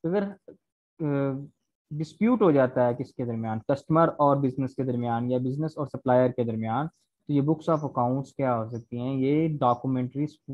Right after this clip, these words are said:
सबूत हो सकती हैं, documentary proof हो, जो है, के तौर पर यूज़ की जा सकती हैं, evidence के तौर पर यूज़ की जा सकती हैं।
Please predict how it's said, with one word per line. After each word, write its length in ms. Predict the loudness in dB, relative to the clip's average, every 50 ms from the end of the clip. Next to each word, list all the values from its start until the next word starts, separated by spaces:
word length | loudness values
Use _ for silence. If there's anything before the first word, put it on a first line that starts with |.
| -14 _ _ _
सबूत 540 | _ -10 -6 -4 0 2 2 2 2 2 0
हो 140 | 0 -2 -2
सकती 400 | -2 -6 -12 -10 -8 -6 -4 -4
हैं, 180 | -2 -2 -2
documentary 480 | 0 -2 -2 0 -2 -4 -2 -2 -4 -6
proof 380 | -4 -2 -2 0 0 -2 -2 -6
हो, 120 | -12 -12 -12 _ _ _ _ _ _ _ _ _ _ _ -8 -4
जो 160 | -2 0 0
है, 80 | 0
के 140 | 0 -2 -2
तौर 200 | 2 2 2 2
पर 120 | 2 0 0
यूज़ 260 | 0 0 0 -2 -2 -4
की 80 | -4
जा 180 | -2 0 0 -2
सकती 320 | -2 -4 -8 -8 -6 -4
हैं, 80 | -4 -4
evidence 320 | -2 -2 -2 -2 -2 -4 -6
के 80 | -6
तौर 160 | -4 -4 -4
पर 120 | -2 -2 -4
यूज़ 160 | -4 -4 -6
की 200 | -8 -8 -8 -6
जा 160 | -4 -4 -6
सकती 360 | -8 -10 -14 -16 _ -14 -12
हैं। 120 | -12 -12